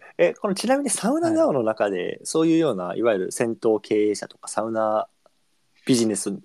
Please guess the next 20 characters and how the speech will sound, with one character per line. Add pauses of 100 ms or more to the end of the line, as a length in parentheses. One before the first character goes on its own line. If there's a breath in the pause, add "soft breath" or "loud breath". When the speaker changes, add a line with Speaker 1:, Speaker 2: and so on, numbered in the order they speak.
(140)
Speaker 1:
に
携
わ
っ
て
る
方
々
っ
て
お
ら
れ
る
ん
で
す
か？ (1700)
Speaker 2:
い
や、